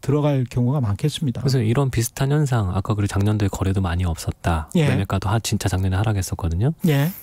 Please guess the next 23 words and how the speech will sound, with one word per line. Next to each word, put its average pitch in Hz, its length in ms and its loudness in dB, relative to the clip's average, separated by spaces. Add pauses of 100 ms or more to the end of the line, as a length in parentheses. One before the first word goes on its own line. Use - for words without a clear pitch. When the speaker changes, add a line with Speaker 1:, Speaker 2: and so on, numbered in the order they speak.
(120)
Speaker 2:
그때 135 260 0
생각나실 127 520 0
거예요. 85 500 -2
그 - 80 -2
Speaker 1:
음. 147 60 2
Speaker 2:
가락동에 92 680 0
엄청나게 98 380 0
큰 - 160 -2
아파트 - 260 -2
단지가 90 320 -2
하나 87 120 0
들어왔는데 82 840 -2
Speaker 1:
음. 110 320 0 (160)
Speaker 2:
그때 - 240 -2
그 104 120 -2
전세 101 320 0
공급 95 360 0
여파가 82 720 -2 (420)
거의 95 320 0
팔월 - 320 -2
달까지 101 340 -2
갈 - 160 -6
거다가 87 1160 -4